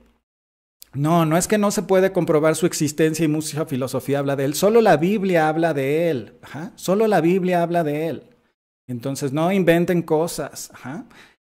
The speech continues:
Y no hay ninguna prueba de que existiera el cristianismo antes del año ciento treinta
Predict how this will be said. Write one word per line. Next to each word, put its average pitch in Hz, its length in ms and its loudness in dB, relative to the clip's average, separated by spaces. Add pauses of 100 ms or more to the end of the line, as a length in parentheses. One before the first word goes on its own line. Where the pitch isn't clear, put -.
(140)
Y 165 440 0 (340)
no 175 300 2
hay 202 140 2
ninguna 190 440 0
prueba 175 720 0 (140)
de 139 180 -4
que 151 80 -4
existiera 170 500 -2
el 190 120 -2
cristianismo 151 640 0
antes 160 300 -2
del 143 180 2
año 151 240 0
ciento 165 520 0
treinta 165 840 0